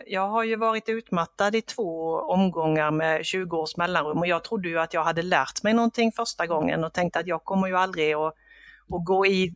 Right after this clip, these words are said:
den, den fållan igen, för nu har jag, nu vet jag ju, eh, vad jag ska undvika. Men det visste jag ju visserligen, men då hittade jag ju strategier för att kunna orka hålla på lite till.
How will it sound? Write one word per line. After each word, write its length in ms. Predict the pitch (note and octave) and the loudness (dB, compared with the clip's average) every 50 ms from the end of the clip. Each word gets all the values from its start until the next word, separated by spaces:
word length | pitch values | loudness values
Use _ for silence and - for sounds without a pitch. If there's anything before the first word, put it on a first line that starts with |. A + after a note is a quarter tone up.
| _ _ | _ _
den, 640 | - G#3 F#3 E3 E3+ G3+ G#3 A#3 A#3 A3+ - - G3 | -16 -14 -8 2 4 6 8 8 6 4 4 2 4
den 400 | A#3 A#3+ A#3+ A#3+ A#3+ A#3 A#3 - - - | 6 6 8 8 6 6 4 2 0 -4
fållan 460 | - B3 B3 A#3+ A#3 F#3+ D#3+ D#3+ D#3+ | 0 2 2 2 4 2 2 2 2
igen, 280 | E3 F3 E3 D3+ D#3 D#3 | 2 2 2 2 0 -2
för 120 | - F3 F3+ | -2 -2 -2
nu 60 | F#3 | -2
har 180 | G3+ A3+ G#3+ | -2 -2 -2
jag, 180 | G#3 G3 F3+ F#3 | -2 -4 -2 -4
nu 120 | F#3+ F#3+ | -4 -2
vet 400 | F#3+ G#3+ G3+ E3 D#3 - - - | 0 0 0 0 0 -2 -4 -6
jag 120 | F#3 F#3+ A3+ | -4 -4 -4
ju, 140 | C#4+ E4 D#4+ - _ _ _ _ _ _ - - _ _ _ _ _ - - | -4 -6 -10 -12 _ _ _ _ _ _ -20 -20 _ _ _ _ _ -6 -2
eh, 180 | G3+ G3 F#3+ F#3 | 0 0 0 2
vad 160 | F#3 G3 G3+ | 2 2 2
jag 120 | G3 F#3+ | 2 2
ska 180 | - - F#3+ F#3 | 0 0 0 2
undvika. 600 | F#3+ G#3 G#3 F3 D3+ - - - - - D#3+ D#3+ | 4 2 2 2 0 -6 -6 -6 -2 0 2 4
Men 260 | F3 F#3+ G3+ G#3+ G3+ - | 4 6 4 4 2 0
det 280 | - F#3+ F#3 - A3 G#3 | -8 -6 2 2 2 4
visste 400 | F#3+ B3+ B3 - - - - G3 | 4 4 4 4 2 2 2 2
jag 160 | F3 D#3 D#3 | 2 2 2
ju 60 | D#3+ | 0
visserligen, 760 | D#3 G3 A3+ - - F3 F3 F#3 F3+ D3+ C#3 - - - E3+ | 0 0 0 2 0 0 2 2 0 0 0 0 0 2 2
men 140 | F#3 G3 G3+ | 4 4 4
då 120 | G#3 G3+ F#3 | 2 0 -2
hittade 420 | D#3+ G#3 - _ - B3+ B3 B3+ | -4 -6 -8 _ 0 0 0 2
jag 140 | B3 A3+ F#3+ | 2 0 0
ju 60 | F3 | -2
strategier 840 | - - - F3 - - F3 - - A#3+ G#3 D3 C3 C3+ D3 D3+ D#3 - | -4 -2 -2 -4 -2 -2 -10 -6 -2 -2 -2 -2 -4 -6 -6 -8 -8 -10
för 180 | - E3 E3 | -8 -8 -8
att 80 | D#3+ _ | -8 _
kunna 420 | - F3+ E3+ E3 D#3+ D#3+ D#3 D#3+ _ _ _ _ _ - | -6 -2 0 2 2 2 0 -2 _ _ _ _ _ -4
orka 420 | F3+ G#3 - - - - E3+ D#3 | -4 -4 -4 -6 -10 -2 -2 -2
hålla 260 | D3+ E3 E3 D#3 D#3+ | 0 0 -2 -2 -2
på 240 | - - G#3+ F3+ E3+ | -4 -4 -6 -6 -4
lite 300 | E3+ F3 F#3+ - - G3 | -2 -4 -4 -4 -6 -8
till. 360 | - - - - D#4+ G3 C3+ | -2 0 0 2 2 -2 -6